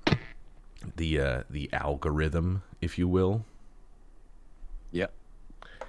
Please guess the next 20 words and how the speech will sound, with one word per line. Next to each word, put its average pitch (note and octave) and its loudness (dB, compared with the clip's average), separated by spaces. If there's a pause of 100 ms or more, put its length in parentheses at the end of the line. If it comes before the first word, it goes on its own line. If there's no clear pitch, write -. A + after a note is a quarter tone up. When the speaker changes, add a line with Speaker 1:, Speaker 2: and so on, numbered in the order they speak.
(240)
Speaker 1:
And, E2 4
uh, D#2 2 (100)
it's, - -4 (1040)
I G2 4
mean, G2+ 6 (840)
nowadays, G2 8 (200)
especially - 4
during, E2 2 (100)
you E2 2
know, D2+ 2 (400)
we're E2 6
in, D2+ 2 (140)
like, D2+ -4
what, C#2+ -2
month C#2+ -2
six - -4
or D2 0
seven D2 0
of, C#2 -4 (680)
uh, B1+ 0